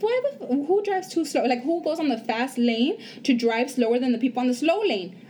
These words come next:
Okay, you need, there's a lane for you. Stay in it.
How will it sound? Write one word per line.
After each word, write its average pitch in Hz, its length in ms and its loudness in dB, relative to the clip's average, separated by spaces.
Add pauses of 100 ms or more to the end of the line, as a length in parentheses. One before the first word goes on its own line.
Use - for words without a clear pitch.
(140)
Okay, 254 360 4
you 247 280 2
need, 359 400 2
there's 330 120 2
a 440 100 4
lane 262 360 2
for 254 120 2
you. 202 220 -4
Stay 269 460 0
in 190 140 -4
it. - 160 -10